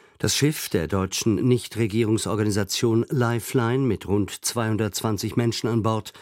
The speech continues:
dürfe nicht in italienischen Gewässern anlegen, sagte Innenminister Matteo Salvini. Das unter niederländischer Flagge fahrende Schiff habe sich Anweisungen der italienischen und libyschen Behörden widersetzt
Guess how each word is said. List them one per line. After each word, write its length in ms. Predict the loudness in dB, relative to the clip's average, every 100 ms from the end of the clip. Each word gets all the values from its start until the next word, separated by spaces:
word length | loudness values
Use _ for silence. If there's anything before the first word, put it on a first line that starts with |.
| -20 -6 0
dürfe 240 | 2 4
nicht 400 | 4 2 -4 -4
in 120 | -4
italienischen 680 | -2 -2 0 0 0 0 0
Gewässern 480 | 2 0 0 0 0
anlegen, 560 | 2 2 2 2 0 -2 -12 -4
sagte 400 | 0 0 0 -2
Innenminister 640 | 2 2 2 2 0 0
Matteo 480 | 0 0 0 -2 -2
Salvini. 680 | -2 -2 0 0 0 -2 -4 _ -20 -20 -12
Das 200 | -8 -2
unter 240 | -2 0 2
niederländischer 760 | 2 4 2 2 0 -2 -2
Flagge 320 | -2 -2 -2 -2
fahrende 460 | -2 -2 0 -2
Schiff 320 | 0 -2 -2 -14 -20 -6
habe 220 | 0 0
sich 320 | 0 -2 -2
Anweisungen 680 | 0 2 2 0 0 2 2
der 140 | 0
italienischen 760 | -2 -2 0 0 2 0 0 -2
und 300 | 0 0 -2 -4
libyschen 580 | -2 0 -2 -2 -2
Behörden 560 | 0 0 0 -2 -2 -2
widersetzt 680 | -2 -2 2 0 0 -4